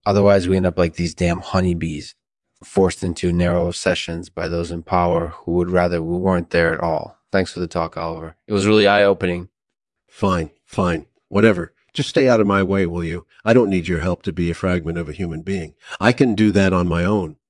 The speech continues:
Speaker 2: And I'd prefer it if you didn't come around anymore either. This place is too cramped and uncomfortable for your kind anyway.
Speaker 1: All right, Oliver. I'll see you later then.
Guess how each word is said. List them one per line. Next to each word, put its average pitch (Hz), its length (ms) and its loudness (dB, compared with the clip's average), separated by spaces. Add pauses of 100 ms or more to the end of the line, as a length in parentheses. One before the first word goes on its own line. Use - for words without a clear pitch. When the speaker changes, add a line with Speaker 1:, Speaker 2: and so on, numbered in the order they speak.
Speaker 2:
And 110 140 6
I'd 110 160 4
prefer 151 360 4
it 113 80 4
if 101 140 0
you 113 100 2
didn't 120 240 2
come 92 180 -4
around 87 280 -4
anymore 85 420 -8
either. 92 300 -8 (580)
This - 120 -12
place 95 240 0
is 92 80 -8
too 104 120 0
cramped 98 380 0
and 85 100 2
uncomfortable 87 640 -2
for - 140 -6
your 85 120 -6
kind 80 240 -2
anyway. 80 380 -2 (600)
Speaker 1:
All - 80 -6
right, - 320 -8
Oliver. 80 380 -8 (200)
I'll 104 100 -4
see - 160 0
you 90 100 4
later 87 240 0
then. 67 340 -8